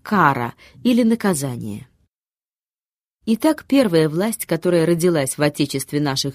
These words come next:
диких независимых предков, была воинская. Сражения требуют одного намерения и согласного действия частных сил. Для того избрали полководцев. В теснейших связях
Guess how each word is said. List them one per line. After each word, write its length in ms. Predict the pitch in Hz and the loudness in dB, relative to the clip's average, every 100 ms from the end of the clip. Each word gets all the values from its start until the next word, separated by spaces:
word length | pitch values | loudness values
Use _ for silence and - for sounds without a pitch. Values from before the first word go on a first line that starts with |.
| - | -8
диких 460 | 156 175 - 127 - | -4 -2 -2 -6 -2
независимых 640 | 151 160 139 - 131 - | 0 0 -2 -6 -8 -4
предков, 440 | 208 247 247 247 - - - - | 0 0 0 -6 -6 -20 -16 -2
была 240 | 214 247 | 2 2
воинская. 640 | 156 127 117 - - 71 - _ _ _ _ _ _ _ | 2 0 -2 -8 -10 -14 -16 _ _ _ _ _ _ _
Сражения 640 | - 190 196 233 285 269 233 | -4 2 2 4 4 2 0
требуют 520 | 202 220 202 233 - | 2 2 2 0 0
одного 420 | 180 165 175 175 | -2 0 2 2
намерения 640 | 156 143 160 208 226 233 247 | 2 2 2 4 4 2 0
и 140 | - | -2
согласного 640 | - 160 143 156 180 165 143 | -4 -2 0 -2 -2 -4 -2
действия 500 | 131 180 208 180 185 | 0 0 -2 -2 -4
частных 520 | - 113 113 139 147 | -4 -8 -6 -8 -6
сил. 340 | - 131 120 - - _ - | -4 -2 -4 -6 -20 _ -6
Для 180 | 165 185 | 0 0
того 400 | 175 170 233 262 | 2 0 0 0
избрали 560 | 165 139 139 147 175 - _ | -2 -2 -2 -2 -6 -14 _
полководцев. 640 | 175 180 175 139 113 - - _ _ _ _ _ _ _ _ _ | -2 0 -2 -4 -6 -12 -14 _ _ _ _ _ _ _ _ _
В 120 | - | -4
теснейших 760 | 220 214 254 277 240 220 208 | 0 2 4 4 4 0 0
связях 560 | - 196 214 185 165 | 0 2 4 4 0